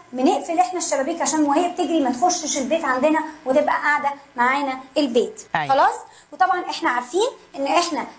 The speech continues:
Speaker 1: لما نيجي نخش البيت بتاعنا لازم نسلم ونقول: "السلام عليكم يا أهل البيت،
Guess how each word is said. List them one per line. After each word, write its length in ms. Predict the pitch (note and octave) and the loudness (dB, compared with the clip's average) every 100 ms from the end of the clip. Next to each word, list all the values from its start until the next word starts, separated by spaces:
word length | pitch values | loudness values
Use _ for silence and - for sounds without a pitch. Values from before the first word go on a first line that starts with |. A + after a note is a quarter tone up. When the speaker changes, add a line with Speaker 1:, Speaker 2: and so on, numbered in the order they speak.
| - | -2
Speaker 1:
لما 300 | C#4+ E4+ C4+ | 2 2 0
نيجي 260 | C4+ E4 C4 | 0 0 0
نخش 400 | - A4 - E4 | 0 2 0 -2
البيت 400 | C4 D#4 E4+ A#3 | -4 -2 -2 2
بتاعنا 420 | B3 D4+ F4+ A4+ A#4+ - - | 2 4 2 0 -2 -12 -2
لازم 460 | D4+ F#4+ - F#4 D4 | 2 2 0 -4 -4
نسلم 480 | B3 E4 F4+ G4 C5+ - - | 0 2 2 0 0 -4 -6
ونقول: 380 | C#4 C#4 E4+ F4+ F#4+ - - F#4 | -2 0 2 2 2 -6 0 0
"السلام 640 | F4+ - D4 D4+ E4+ D#4 | 0 2 2 4 2 2
عليكم 720 | D4 C#4+ D#4+ F#4 - G4 G4+ | 2 4 2 0 0 0 0
يا 120 | E4 C#4 | 0 2
أهل 320 | F4+ F#4+ F#4+ F#4+ | 2 2 2 2
البيت، 600 | F#4+ D#4+ D#4+ E4 E4 E4 | 0 2 2 0 -2 -6